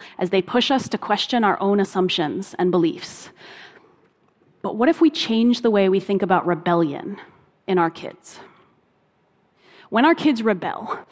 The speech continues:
when they thoughtfully push back against our ideas or the way that we do things, what if we chose to see that as a sign that we're doing something right and that they're becoming liberated?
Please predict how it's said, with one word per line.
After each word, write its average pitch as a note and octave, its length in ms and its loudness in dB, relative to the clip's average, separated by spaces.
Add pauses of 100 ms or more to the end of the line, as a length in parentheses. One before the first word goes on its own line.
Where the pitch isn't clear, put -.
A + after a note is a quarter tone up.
(220)
when G#3+ 120 0
they G3+ 120 0
thoughtfully D#4 680 2
push B3+ 300 -2
back F#3+ 280 0
against E3 420 -4
our A3+ 180 4
ideas G3 680 2
or F3+ 120 -6
the F3 80 0
way F#3+ 180 2
that G3 180 0
we G3+ 240 2
do G3+ 200 0
things, - 560 -8 (220)
what A3+ 200 2
if E4 100 0
we F4+ 120 4
chose B3+ 320 0
to A#3 80 -6
see G#3+ 220 -8
that A3 280 2 (300)
as G#3+ 100 0
a G#3+ 60 -4
sign A3 420 0
that C#4 140 2
we're G3+ 120 0
doing G#3 340 2
something F#3+ 420 0
right E3 400 -2 (800)
and G#3 140 0
that F#3+ 120 0
they're C4 160 4
becoming C4+ 540 4
liberated? F3+ 720 0